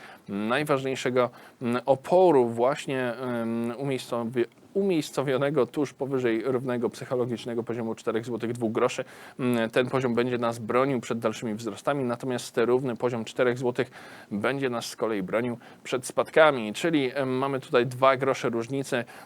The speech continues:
Mm, w tym momencie docieramy do celu, docieramy do oporu, mm, i tak naprawdę oczekujemy, em, pewnej korekty, być może korekty ponownie w okolicy czterech złotych. Jeżeli doszłoby jednak do dynamicznego,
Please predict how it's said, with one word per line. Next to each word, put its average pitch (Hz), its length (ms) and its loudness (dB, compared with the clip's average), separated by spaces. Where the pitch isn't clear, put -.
Mm, 120 200 0
w - 60 -12
tym 135 140 4
momencie 123 440 -2
docieramy 131 840 -2
do 120 440 4
celu, 117 300 0
docieramy 131 600 -4
do 120 180 2
oporu, 117 340 2
mm, 120 280 0
i 123 360 0
tak - 180 -4
naprawdę 123 520 0
oczekujemy, 120 800 -2
em, 113 640 -4
pewnej 156 320 -8
korekty, 151 460 0
być 147 280 -2
może 139 220 0
korekty 127 400 0
ponownie 135 640 -2
w 117 100 -4
okolicy 110 500 -6
czterech 117 320 -2
złotych. 127 340 -2
Jeżeli 127 280 0
doszłoby 123 440 0
jednak 110 280 -2
do 113 180 2
dynamicznego, 120 760 0